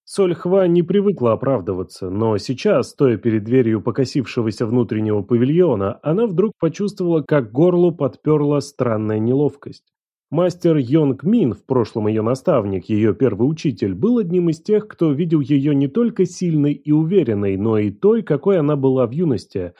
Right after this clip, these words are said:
упрямой, вспыльчивой, склонной к сомнениям, полных ночей разочарования и молчаливых слез.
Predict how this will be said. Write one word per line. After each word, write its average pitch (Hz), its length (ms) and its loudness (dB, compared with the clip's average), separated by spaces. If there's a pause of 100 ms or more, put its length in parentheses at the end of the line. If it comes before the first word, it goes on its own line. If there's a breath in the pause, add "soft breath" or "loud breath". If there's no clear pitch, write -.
(180 soft breath)
упрямой, 160 680 0
вспыльчивой, 160 800 -2
склонной 170 480 -2
к - 40 -14
сомнениям, 135 680 -2
полных 175 480 0
ночей 131 340 -2
разочарования 135 880 -2
и 180 180 -6
молчаливых 104 680 -2
слез. - 460 -8